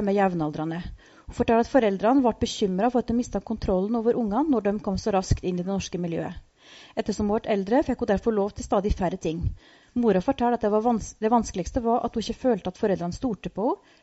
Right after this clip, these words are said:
til tross for at hun mente at hun oppførte seg veldig bra. Hun beskriver at hun til slutt følte seg så sperret av foreldrene at hun ikke orket å bo hjemme lenger. Hun tok kontakt med barnevernet og flyttet ut fra hjemme en periode. Hun kom etter hvert tilbake til familien, men hun mente at det hun gjorde,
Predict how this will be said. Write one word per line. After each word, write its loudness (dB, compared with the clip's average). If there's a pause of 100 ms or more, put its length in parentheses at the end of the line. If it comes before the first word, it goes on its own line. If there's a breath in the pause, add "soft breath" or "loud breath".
(120)
til 0
tross 4
for 4
at 0
hun 4
mente 0
at -8
hun -2
oppførte -6
seg 0
veldig -2
bra. 0 (840 soft breath)
Hun -2
beskriver 2
at 0
hun -10
til 0
slutt -2
følte 0
seg -2
så -2
sperret 0
av -8
foreldrene 0
at -10
hun 0
ikke -4
orket 0
å -4
bo 2
hjemme -2
lenger. -4 (360 loud breath)
Hun -4
tok 0
kontakt -2
med -6
barnevernet 0
og -4
flyttet -4
ut -8
fra -2
hjemme -4
en -4
periode. -4 (420 soft breath)
Hun -4
kom 4
etter -4
hvert 0
tilbake -2
til -10
familien, -2 (400 soft breath)
men 2
hun 4
mente 0
at -6
det 2
hun 0
gjorde, 2